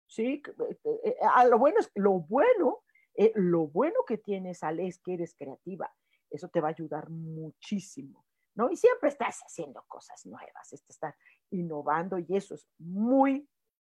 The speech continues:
muy bueno y acertado. Eh, María Eugenia Solano dice, hola, eh, buen día, gusto verte y oírte. Gracias.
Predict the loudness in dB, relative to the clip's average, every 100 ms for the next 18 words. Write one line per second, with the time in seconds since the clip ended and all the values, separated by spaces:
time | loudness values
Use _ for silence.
0 | _ _ _ _ _ -6 2 2 2 -2
1 | -2 -2 -4 -6 -10 -8 -10 -4 0 2
2 | 0 -6 _ _ _ _ _ 4 6 6
3 | 4 2 2 4 2 2 0 4 4 4
4 | 0 -2 -4 -2 2 4 4 4 2 0
5 | -6 -4 -4 0 0 2 4 2 2 -8
6 | _ _ _ _ 0 2 2 0 0 -2
7 | -2 2 6 6 4 0 -4 -6 -2 -2
8 | 2 4 4 0 -6 -2 -2 -2 -4 -4
9 | -8 -8 -4 -2 -2 -2 -2 -2 -4 -4
10 | -4 -6 -8 -10 -12